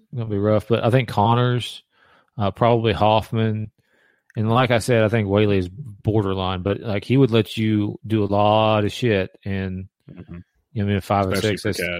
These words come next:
Speaker 2: cash.
Speaker 1: might be okay this week. I don't know.
Speaker 2: Yeah, I had Connors, Harmon, and Kirk,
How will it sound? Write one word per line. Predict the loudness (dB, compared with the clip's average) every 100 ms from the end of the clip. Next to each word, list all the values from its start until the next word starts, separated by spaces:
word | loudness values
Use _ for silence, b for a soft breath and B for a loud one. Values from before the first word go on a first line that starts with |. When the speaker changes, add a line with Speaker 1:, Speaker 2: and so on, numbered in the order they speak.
| -12
Speaker 2:
cash. | -12
Speaker 1:
might | -4 -2 -2
be | -2
okay | -2 -2 -4
this | -4 -6
week. | -4
I | -4
don't | -6
know. | -8 -10 -12 -16 _ _ _ -16
Speaker 2:
Yeah, | -12 -12 B B B 0
I | 2
had | 2
Connors, | 2 2 4 2
Harmon, | 2 0 0
and | -4
Kirk, | -6 -6 -8